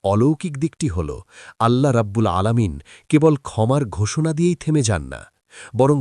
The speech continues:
প্রতি রাতে ইফতারের ঠিক আগে তিনি এক অবিশ্বাস্য অনুগ্রহ দান করেন। রাসূলুল্লাহ সাল্লাল্লাহু আলাইহি ওয়াসাল্লাম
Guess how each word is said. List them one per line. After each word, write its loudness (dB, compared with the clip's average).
প্রতি 0
রাতে -2
ইফতারের 0
ঠিক -2
আগে 0
তিনি 4
এক -2
অবিশ্বাস্য 0
অনুগ্রহ 0
দান -8
করেন। -10
রাসূলুল্লাহ 2
সাল্লাল্লাহু -2
আলাইহি -4
ওয়াসাল্লাম -4